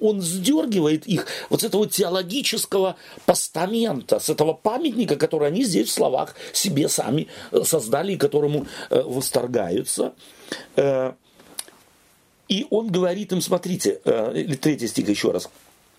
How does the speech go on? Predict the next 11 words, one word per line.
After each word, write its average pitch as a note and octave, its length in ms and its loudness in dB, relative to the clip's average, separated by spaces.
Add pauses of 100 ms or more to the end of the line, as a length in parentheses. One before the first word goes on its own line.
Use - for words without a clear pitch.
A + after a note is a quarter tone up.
(200)
«У C3 60 0
меня B2 240 2
есть F#2+ 180 -2
сердце, - 440 -2 (300)
как - 200 0
у D3 80 -2
вас. - 380 -2 (340)
Не D#3+ 480 0
ниже D3+ 640 2
я C3 460 0
вас». D3+ 600 -2